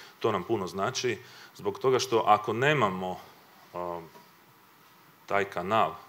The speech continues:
kojim, e, komuniciramo naše poruke, onda ne možemo puno napraviti. I isto tako,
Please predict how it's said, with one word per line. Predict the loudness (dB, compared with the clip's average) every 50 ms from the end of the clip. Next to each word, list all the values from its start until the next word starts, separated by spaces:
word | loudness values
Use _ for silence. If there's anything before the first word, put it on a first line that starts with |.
| -20 -20 -20 -18 -10
kojim, | -8 -8 -6 -6 -8 -10 -14
e, | -16 -18 -20 -20 -18 -12 -10 -8 -6 -6 -8 -8 -10
komuniciramo | -10 -10 -8 -8 -8 -4 -2 -2 -2 -2 -2 -4 -4
naše | -6 -6 -6 -6 -6
poruke, | -2 0 0 0 0 0 -2 -4 -4 -4 -6 -14 -16 -16 -16 -18 -20 -20 -14 -6
onda | -2 0 2 4
ne | 4 4
možemo | 2 4 4 4 2 2
puno | 2 0 0 0 0
napraviti. | 0 -2 -2 -4 -6 -6 -6 -8 -12 -14 -18 -20 -20 -20 -20 -20 -12 -6
I | -4 -2
isto | -2 -2 -2 -4 -2
tako, | 0 2 2 2 4 4 2 2 2